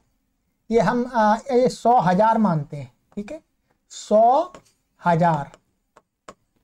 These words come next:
हम सौ हजार इसलिए कह रहे हैं, एक लाख भी कह सकते हैं, पर सौ हजार अभी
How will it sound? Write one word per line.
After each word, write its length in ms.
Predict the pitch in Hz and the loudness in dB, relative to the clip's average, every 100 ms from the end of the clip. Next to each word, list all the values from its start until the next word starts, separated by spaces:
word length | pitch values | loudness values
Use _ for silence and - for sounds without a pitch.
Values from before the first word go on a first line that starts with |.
| _ - _ _ _ _ - | _ -20 _ _ _ _ -8
हम 120 | 196 | -4
सौ 200 | 180 247 | 0 2
हजार 240 | 214 247 240 | 2 2 0
इसलिए 240 | 226 262 | 0 0
कह 120 | 247 | 0
रहे 120 | 254 | 2
हैं, 60 | 254 | 2
एक 160 | 247 247 | 2 2
लाख 240 | 233 208 | 2 0
भी 100 | 247 | -2
कह 140 | 233 | 0
सकते 260 | 202 226 277 | 0 -2 -2
हैं, 80 | 277 | -2
पर 60 | 269 | -2
सौ 200 | - 240 | 0 2
हजार 300 | 175 214 226 | 2 2 2
अभी 280 | 226 247 | 0 -2